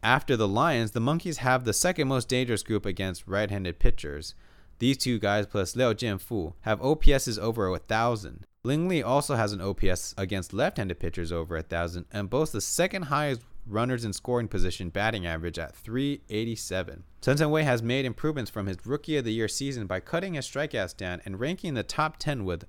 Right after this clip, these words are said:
three forty-six average runners in scoring position. Lin Hongyu has also had the best O P S in October, one point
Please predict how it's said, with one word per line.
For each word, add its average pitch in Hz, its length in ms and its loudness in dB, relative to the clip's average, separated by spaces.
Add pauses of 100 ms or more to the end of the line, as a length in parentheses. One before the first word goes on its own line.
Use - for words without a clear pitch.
(120)
three 165 320 -2
forty-six 147 680 -2
average 110 300 -2
runners 95 640 -2
in 90 120 -6
scoring 98 280 -4
position. 82 540 -6 (100)
Lin 190 200 6
Hongyu 185 320 4
has 139 180 4
also 151 420 4
had 135 240 2
the 104 80 2
best 127 480 2
O 127 140 2
P 143 200 8
S 131 140 2
in 104 120 -2
October, 98 600 -2
one 123 340 -2
point 101 320 2